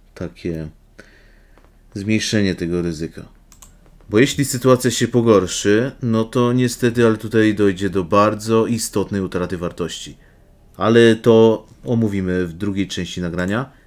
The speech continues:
Przejdźmy teraz do sytuacji związanej z Bitcoinem. Tu zauważcie, że Bitcoin spadł z poziomu dwudziestu pięciu tysięcy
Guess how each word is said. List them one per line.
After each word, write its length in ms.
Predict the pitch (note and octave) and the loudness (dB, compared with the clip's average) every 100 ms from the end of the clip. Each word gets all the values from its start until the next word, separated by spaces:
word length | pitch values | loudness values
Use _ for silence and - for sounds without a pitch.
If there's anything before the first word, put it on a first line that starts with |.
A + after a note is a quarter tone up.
| _ _ _ | _ _ _
Przejdźmy 640 | - - A#2 A2+ A2+ A2+ A2+ | -4 2 2 2 0 0 2
teraz 420 | A2+ F#2+ F2+ D#2 | 0 0 -2 -4
do 100 | F2+ | -12
sytuacji 600 | - F2+ F#2+ E2+ - F#2 | -12 -8 -6 -6 -8 -10
związanej 500 | F2 F#2+ F2 F2 F2 | -8 -6 -6 -6 -6
z 60 | |
Bitcoinem. 460 | D#2+ F2 - F2 D#2 - _ _ _ _ _ _ _ - _ _ | -8 -12 -8 -6 -8 -14 _ _ _ _ _ _ _ -20 _ _
Tu 140 | A#2 | 0
zauważcie, 640 | A#2 A2+ G#2+ G#2 - A#2 G#2 | 4 4 6 2 0 -2 0
że 340 | F#2+ F#2 F2+ F2 _ - _ - | 0 -2 -2 -8 _ -20 _ -16
Bitcoin 560 | E2 G2 - - F#2 D#2 - _ _ _ - _ _ _ | -8 -6 -6 -6 -4 -6 -12 _ _ _ -20 _ _ _
spadł 460 | - - G2 F2+ F2 | -20 -8 -6 -4 -6
z 140 | - | -10
poziomu 540 | - F#2 F#2+ F2+ F2 | -6 -4 -4 -4 -4
dwudziestu 520 | E2+ - F2 G#2+ - F2 | -8 -10 -6 -6 -8 -10
pięciu 360 | G2+ G#2 F#2+ | -8 -8 -8
tysięcy 680 | F2 E2+ F2 D#2 - F#2+ C3 | -10 -10 -10 -10 -6 -6 -6